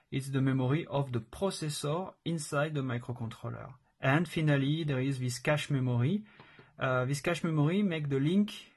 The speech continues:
between, uh, this M D R and, uh, the ram. So I'm done now for the explanation,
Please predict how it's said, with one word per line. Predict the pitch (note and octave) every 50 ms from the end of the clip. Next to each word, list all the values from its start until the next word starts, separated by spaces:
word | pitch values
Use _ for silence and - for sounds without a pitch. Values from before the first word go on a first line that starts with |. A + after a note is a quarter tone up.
| - D#3
between, | C3 C#3+ D3 C#3+ - D3+ D#3+ D#3+ D#3+ D#3+ D3+ C3+ B2 - -
uh, | B2 B2+ B2 B2 B2 A#2+ A#2+ A#2+
this | C3 C#3 C#3 C#3 - - - - -
M | - C#3 C#3+ C#3+ C#3+ C#3 C#3
D | C3 C3 B2+ -
R | - C3 B2 C3+ F3 G3 - - - _ -
and, | C#3+ C#3 C#3 D3+ F3 F3 - - -
uh, | - C3+ C3+ C3 B2+ B2+ B2+ B2
the | B2 B2 A#2
ram. | A2+ A2+ A2 G#2+ G#2 G#2 - - _ _ _ _ _ _ - - - - - - - - - - - - _ _ _ _
So | - - F3+ F3 - - -
I'm | - E3 E3 D#3+ D#3+ D3+
done | D3 E3+ F3 F#3 F3+ F3 D#3 D3
now | D3 C#3+ C#3+ C#3+ D3
for | C#3+ - - C3 B2+
the | B2 B2
explanation, | A#2+ A#2+ - - - A#2+ A#2 A#2+ E3 F#3+ - - C4+ D4 D4